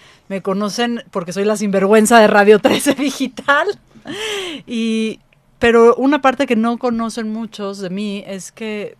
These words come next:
pues, yo también soy un aprendiz constante de la Kabbalah. Eh, nací en una familia tradicional judía,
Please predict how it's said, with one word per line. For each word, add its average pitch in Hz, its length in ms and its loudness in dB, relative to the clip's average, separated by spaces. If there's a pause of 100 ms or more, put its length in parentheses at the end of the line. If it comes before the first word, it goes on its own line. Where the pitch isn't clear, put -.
(120)
pues, 170 120 -16
yo 208 120 -4
también 220 440 -8
soy 214 160 -12
un 196 140 -10
aprendiz 170 460 -12
constante 170 540 -14
de 190 60 -8
la 165 120 -12
Kabbalah. 165 540 -6 (440)
Eh, 165 580 -6
nací 190 520 0
en 208 140 4
una 202 180 0
familia 185 360 -4
tradicional 175 580 -6
judía, 233 640 -2